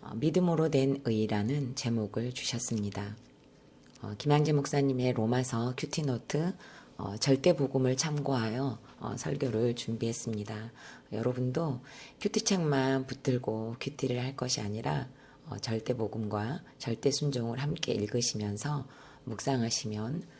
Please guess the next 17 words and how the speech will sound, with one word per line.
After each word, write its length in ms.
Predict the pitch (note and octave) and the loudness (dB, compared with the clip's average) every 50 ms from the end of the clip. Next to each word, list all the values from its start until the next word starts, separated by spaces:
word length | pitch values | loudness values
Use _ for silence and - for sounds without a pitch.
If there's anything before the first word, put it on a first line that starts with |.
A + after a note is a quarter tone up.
| - - - | -20 -16 -12
큰 240 | - - G3 F#3+ E3+ | -4 -2 0 0 0
도움이 680 | C#3+ A#2+ A2+ A2+ A2+ A2 G#2 G#2 A2+ A#2+ A#2+ A2 G#2 - | -2 -2 0 0 -2 -2 -2 -2 -2 -2 -2 -4 -6 -6
될 180 | - G2+ G2 | -6 -8 -4
것입니다. 640 | - - A#2 - A#2 G#2+ G2+ G2+ - - G2 F#2 F#2+ - - - - - - - - - - - - - - | -2 -2 -2 -2 -2 -2 -4 -4 -4 -4 -6 -6 -6 -10 -18 -20 -20 -20 -20 -20 -20 -20 -20 -20 -18 -12 -10
어, 160 | G2+ G#2 G#2+ | -8 -8 -6
첫째로 720 | - - G#3 G#3 - A#3 A3 D#3+ D#3+ D3+ D3+ D3 C3+ A2+ - | -4 -4 -4 2 4 4 6 6 6 4 4 4 2 0 2
믿음으로 560 | - C3+ D3 D3 F3 F3 F3 E3 D#3+ D#3+ D3+ | 2 2 2 4 2 2 2 2 0 2 2
된 180 | C3+ C3+ C3 - | 2 0 0 0
의인은 580 | C3 A2 G#2 G2+ G2+ B2 D#3+ F3+ E3+ A#2+ A2 - - - - - - - - - - - - - - - - | 0 2 2 2 2 2 2 2 0 0 -2 -4 -12 -18 -20 -20 -18 -18 -20 -20 -20 -20 -20 -20 -20 -16 0
행위로서는 840 | - G#3+ A#3 A#3 A#3 A#3 G#3 F3+ D#3+ - - C3 A#2+ B2 A#2+ A#2+ B2+ | 4 8 8 10 10 10 8 6 2 2 2 2 4 4 4 2 2
절대로 520 | - - A2+ A2 - - C3 A#2 A2+ A2 A#2 | 0 0 -2 -4 2 2 2 2 2 0 0
지킬 340 | A#2 - - - - A#2+ | -2 -4 -4 -2 -2 -2
수 260 | A#2 - - - G2 F#2+ | 0 0 -2 0 0 0
없습니다. 800 | F#2+ - - - C3+ C3 B2+ A#2 G#2+ - F#2 F#2+ F#2 G2 G#2 - - - - - - - - | 0 0 -2 -2 0 0 0 -2 -2 -4 -6 -6 -6 -8 -10 -14 -18 -20 -20 -20 -20 -14 -6
바울은, 680 | - A#2 A2+ A2 A2 G#2+ G#2+ G#2 A2+ B2+ C#3 A2 G#2+ - - - - - - - - - - | -2 0 0 0 2 2 4 4 4 4 2 0 -2 -6 -12 -20 -20 -20 -20 -20 -20 -18 -12
어, 160 | - G#2 G2+ G2+ | -8 -6 -6 -4
유대인들이 880 | B2+ C3+ C#3+ D#3+ F3+ F3 F3 E3+ D#3 D3+ C#3+ C#3+ D3 D#3 F3 F3+ - | 0 2 6 6 6 6 4 2 2 2 2 2 2 2 2 0 -4